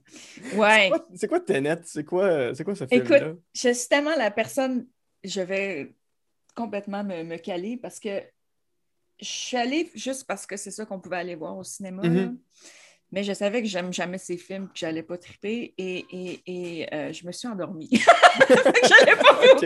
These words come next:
Speaker 1: au complet. Je l'ai pas vu au complet parce que je trouve ça tellement plate.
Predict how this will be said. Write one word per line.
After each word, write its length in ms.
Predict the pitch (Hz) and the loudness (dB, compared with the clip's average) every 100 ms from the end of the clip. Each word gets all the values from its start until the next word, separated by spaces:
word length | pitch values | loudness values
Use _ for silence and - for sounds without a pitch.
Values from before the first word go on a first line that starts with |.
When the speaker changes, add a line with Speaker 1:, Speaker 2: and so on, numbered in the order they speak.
| 339 | 4
Speaker 1:
au 40 | 302 | 4
complet. 460 | 320 320 330 370 285 480 - - - | 2 2 4 4 2 -6 -12 -14 -4
Je 160 | 370 | 0
l'ai 120 | 349 | 2
pas 180 | 349 370 | 0 -4
vu 60 | 381 415 | -4 -6
au 40 | |
complet 560 | 349 294 269 277 349 359 - _ _ _ _ | -4 -6 -4 -4 -6 -6 -12 _ _ _ _
parce 220 | 208 208 | -6 -6
que 80 | - | -6
je 180 | 240 - | -6 -6
trouve 160 | 247 226 | -10 -12
ça 240 | - 269 269 _ | -6 -6 -6 _
tellement 480 | - 294 320 226 180 _ | -4 -2 -2 -2 -6 _
plate. 600 | - 226 277 311 269 - | -8 -4 -2 -4 -6 -14